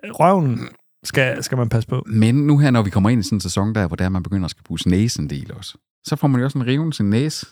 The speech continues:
Speaker 2: Det kan jo ikke gøre i, gøre i toiletpapir.
Speaker 1: Det kan man da.
Speaker 2: Du skal ikke, fordi
Speaker 1: Men
Speaker 2: Derude, der er
Speaker 1: man
Speaker 2: der
Speaker 1: får
Speaker 2: prut-
Speaker 1: sgu da ikke, øh, ridser
Speaker 2: Du kan
Speaker 1: i,
Speaker 2: selvfølgelig ikke,
Speaker 1: i næsen
Speaker 2: så kan du lige så
Speaker 1: af
Speaker 2: godt, øh, prut-,
Speaker 1: et lags
Speaker 2: øh, prutte dig selv op i næsen. Det, alle de partikler, de sidder sgu da på
Speaker 1: Hvad?
Speaker 2: toiletpapiret.
Speaker 1: Hvad er det, du siger?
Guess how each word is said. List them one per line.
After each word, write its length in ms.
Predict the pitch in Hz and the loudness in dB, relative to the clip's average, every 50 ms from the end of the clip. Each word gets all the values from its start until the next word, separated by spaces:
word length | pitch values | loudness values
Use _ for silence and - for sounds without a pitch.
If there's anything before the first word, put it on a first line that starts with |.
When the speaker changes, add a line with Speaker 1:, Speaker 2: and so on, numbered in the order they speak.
| _ - | _ -4
Speaker 2:
Det 100 | 127 127 | 0 2
kan 100 | 139 110 | 4 4
jo 60 | 107 | 4
ikke 80 | 123 | 4
gøre 100 | - 123 | 2 2
i, 120 | 107 95 80 | 0 0 -2
gøre 160 | - - 98 | 0 0 0
i 40 | 104 | 0
toiletpapir. 520 | - - 90 104 113 - - - 71 67 - - _ _ _ _ _ _ _ | 0 -2 -2 -2 -2 -4 -6 -10 -8 -8 -8 -10 _ _ _ _ _ _ _
Speaker 1:
Det 80 | - - | -20 -10
kan 160 | - - - | -6 -4 -4
man 100 | 143 - | -4 -4
da. 140 | - - - - _ _ _ _ _ | -6 -10 -20 -20 _ _ _ _ _
Speaker 2:
Du 40 | - | -8
skal 140 | - 113 127 | -4 -4 -4
ikke, 140 | 139 127 - | -4 -4 -4
fordi 200 | 131 139 139 123 - - _ _ _ _ _ - | -2 -2 -2 -2 -4 -10 _ _ _ _ _ -2
Speaker 1:
Men 80 | 147 151 | -2 0
Speaker 2:
Derude, 280 | 175 180 170 175 180 | 2 2 2 2 2
der 60 | 165 160 | 2 2
er 40 | |
Speaker 1:
man 80 | 156 147 | 0 0
Speaker 2:
der 40 | - | 2
Speaker 1:
får 80 | - | 2
Speaker 2:
prut- 60 | 156 151 | 2 2
Speaker 1:
sgu 120 | - - | 2 0
da 40 | 143 | -2
ikke, 200 | 135 139 135 143 | -2 -2 -4 -6
øh, 540 | 143 - - - 160 165 131 - - - - 147 - | -10 -10 -10 -10 -8 -8 -8 -10 -12 -16 -8 -2 2
ridser 320 | 147 165 170 - 147 139 | 2 2 2 0 -4 -4
Speaker 2:
Du 60 | 131 131 | -2 -2
kan 100 | 208 214 | 0 0
Speaker 1:
i, 20 | |
Speaker 2:
selvfølgelig 360 | - 131 - 240 254 123 - | 0 2 0 2 2 2 2
ikke, 200 | - - - 147 | 0 0 0 0
Speaker 1:
i 20 | 139 | 2
næsen 340 | 139 135 139 143 - - | 2 2 2 0 0 -2
Speaker 2:
så 80 | 147 226 | -2 -2
kan 20 | |
du 60 | 226 190 | 0 0
lige 100 | 170 151 | 0 0
så 140 | 147 151 | 0 0
Speaker 1:
af 60 | 147 139 | 0 0
Speaker 2:
godt, 120 | - - | 0 2
øh, 280 | 120 110 104 101 101 92 - | 2 2 2 2 0 -2 -2
prut-, 180 | - 156 160 | 0 2 2
Speaker 1:
et 120 | 156 139 - | 2 2 0
lags 260 | - - - - 71 131 117 104 | -2 -6 -4 -2 0 0 2 2
Speaker 2:
øh, 60 | 92 | 0
prutte 200 | 80 - - - | 0 0 0 0
dig 80 | - 127 | 2 2
selv 100 | 110 113 | 2 2
op 80 | 110 107 | 2 2
i 40 | 98 | 2
næsen. 320 | 92 92 107 107 - 90 - | 0 0 0 -2 -4 -4 -4
Det, 140 | 147 165 - - - - | -4 -4 -4 -8 -4 -2
alle 140 | 165 165 | 0 0
de 60 | 165 160 | 2 2
partikler, 400 | - 127 - - 185 - - 101 | 2 2 0 0 -2 -2 -2 -2
de 120 | - 131 | -2 -2
sidder 180 | - 175 156 - | -2 -2 -2 -2
sgu 140 | - - | 0 -2
da 40 | 95 | -2
på 60 | 92 - - - | -2 -2 -2 0
Speaker 1:
Hvad? 100 | 107 110 | 2 2
Speaker 2:
toiletpapiret. 440 | 113 214 247 - - 107 95 82 82 | 4 4 2 2 0 0 -2 -2 -2
Speaker 1:
Hvad 160 | 90 151 147 | 0 0 0
er 40 | 190 | 0
det, 120 | - - | -2 -2
du 80 | - 139 | -4 -4
siger? 320 | - - 226 240 285 214 | -2 -2 -4 -4 -4 -4